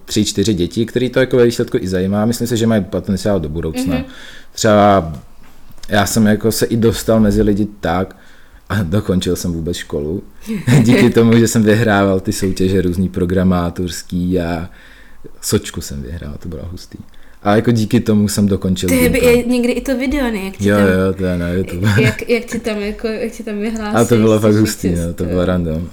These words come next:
Speaker 1: A jako prostě díky tomu jsem fakt dokončil Gimpl, já jsem měl samý čtyřky, já jsem měl, když jsem končil čtvrťák,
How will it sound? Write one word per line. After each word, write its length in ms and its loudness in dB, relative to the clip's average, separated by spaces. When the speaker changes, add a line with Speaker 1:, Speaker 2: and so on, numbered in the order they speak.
Speaker 1:
A 100 4
jako 260 6
prostě 240 4
díky 260 2
tomu 240 4
jsem 180 0
fakt 200 2
dokončil 400 2
Gimpl, 280 2
já 120 0
jsem 140 -2
měl 120 0
samý 280 0
čtyřky, 460 -4
já 120 0
jsem 160 -4
měl, 260 0
když 120 -10
jsem 160 2
končil 320 2
čtvrťák, 760 0